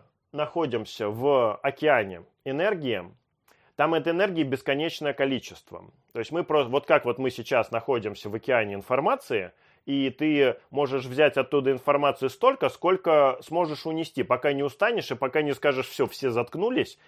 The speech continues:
я вас больше слышу, слушать больше не могу, просто потому что я устал, мне надо отдохнуть, мне надо все это переварить, и потом я смогу вас слушать дальше". Вот примерно так же с энергией. То есть ее там бесконечное количество, и взять мы можем ее столько, сколько способны унести.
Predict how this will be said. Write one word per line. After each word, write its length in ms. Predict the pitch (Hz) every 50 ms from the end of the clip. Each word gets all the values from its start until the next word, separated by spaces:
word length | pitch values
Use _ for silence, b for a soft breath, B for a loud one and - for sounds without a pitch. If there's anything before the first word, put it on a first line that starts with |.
| b b
я 140 | 123 131 131
вас 120 | 131 123 120
больше 280 | 143 151 - - 123
слышу, 360 | - - 165 214 - - 139
слушать 420 | 123 - 147 170 190 190 - 135 120
больше 340 | 110 143 156 135 - - 127
не 60 | 123
могу, 220 | 123 135 160 208 214
просто 240 | - 147 147 -
потому 140 | - 143 135
что 120 | - - 117
я 80 | 123
устал, 460 | 127 120 - - - 175 202 226 226 B B B
мне 240 | B 123 123 127 135
надо 240 | 143 139 131 123 120
отдохнуть, 500 | 117 110 127 127 - 165 196 240 - -
мне 100 | 147 131
надо 120 | 127 120 110
все 160 | - - 127
это 100 | 110 110
переварить, 640 | - - 127 113 113 117 123 139 170 220 220 - b b b b
и 100 | b 127
потом 300 | 123 123 117 - 175 175
я 100 | 151 131
смогу 300 | 120 - 117 117 123 151
вас 160 | 147 127 -
слушать 380 | - 156 135 - - 123 113 101
дальше". 380 | 107 98 90 87 - - - - - _ _ _ _ B B B B B B B B B B
Вот 240 | B 175 - - -
примерно 400 | 170 175 185 214 214 190 170 -
так 200 | 175 175 156 151
же 80 | 151
с 120 | - - 160
энергией. 500 | 160 160 147 120 104 82 82 92 87 -
То 140 | - 120
есть 180 | 120 113 - -
ее 200 | 156 165 220 233
там 200 | 233 208 170 147
бесконечное 760 | 156 151 - - 185 185 185 175 147 - - - 107 101 98
количество, 600 | - 120 135 185 240 - - 175 - - 131 127
и 60 | 120
взять 300 | 117 117 147 185 185 175
мы 100 | 151 139
можем 340 | 139 147 143 120 127 123 123
ее 140 | 120 127 123
столько, 380 | - - 214 247 233 - 135
сколько 300 | - - 160 175 165 -
способны 480 | - - 131 117 - 147 151 139 131 127
унести. 500 | 127 123 127 123 - - - - 90 -